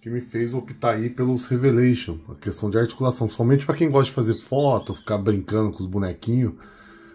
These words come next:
é... é um ponto que, que diferencia muito aí esse lance de articulação.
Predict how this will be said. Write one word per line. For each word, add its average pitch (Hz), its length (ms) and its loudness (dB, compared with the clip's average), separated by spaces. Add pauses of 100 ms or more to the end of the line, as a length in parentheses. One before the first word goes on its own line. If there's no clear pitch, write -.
(320)
é... 82 680 -12 (960)
é - 60 -4
um 123 100 2
ponto 123 640 2 (320)
que, 110 260 -4
que 110 180 -12
diferencia 117 560 2
muito 139 460 6
aí 104 160 2
esse 110 220 -2
lance 110 240 2
de 110 60 4
articulação. 110 540 -2